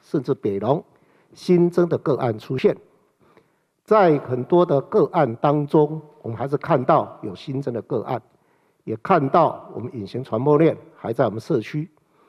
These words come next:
所以对阻断隐形的传播链，让社区感染能够有效的控制，我们还是要不断的接受挑战。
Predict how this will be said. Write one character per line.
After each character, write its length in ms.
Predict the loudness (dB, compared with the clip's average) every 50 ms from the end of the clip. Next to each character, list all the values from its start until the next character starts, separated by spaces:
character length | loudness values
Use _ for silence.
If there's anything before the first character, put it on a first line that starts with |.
| _ _ _ _ _ _ _ _
所 220 | _ 0 4 4 6
以 360 | 6 4 4 2 0 -2 -6 -10 -18 _ _ _ 0
对 240 | 2 4 4 4 0 -4 -14 -20 -20 -20 _ _ _ _ _ _ _ _ _ _ _
阻 160 | -4 -2 0
断 240 | 2 4 4 2 2 0
隐 80 | -6
形 160 | -6 -4 -4
的 100 | -2 -4
传 220 | -4 -4 -8 -8 -4
播 200 | 0 2 4 6
链， 220 | 6 4 4 2 -2 -8 -20 -20 -20 _ _ _ _ _ _ -2
让 180 | 0 0 0 0
社 180 | -2 -2 -2 -2
区 160 | -2 -2 -6
感 220 | -4 -2 0 0 2
染 180 | 0 0 -2 -4 -16 _ _ _ _ _ _
能 140 | -10 -4 0
够 120 | 0 0
有 120 | 0 0 -4
效 180 | -4 -4 -4
的 80 | -4 -6
控 300 | -6 -4 -4 -4 -4 -6
制， 220 | -10 -10 -10 -10 -10 _ _ _ _ _ _ _ _ _ _ _
我 80 | -8 -8
们 80 | -8
还 180 | -6 -4 -4 -4
是 160 | -2 0 2
要 260 | 2 2 2 0 -2 -8 _ _ _ _ _ _ _ _ _ _ _ _
不 140 | -6 -6 -4
断 280 | 2 2 4 4 4 0
的 100 | -2 -6
接 260 | -8 -4 0 2 2 2
受 180 | 2 0 -2 -2
挑 220 | -4 -8 -12 -8 -2
战。 180 | -2 -2 -2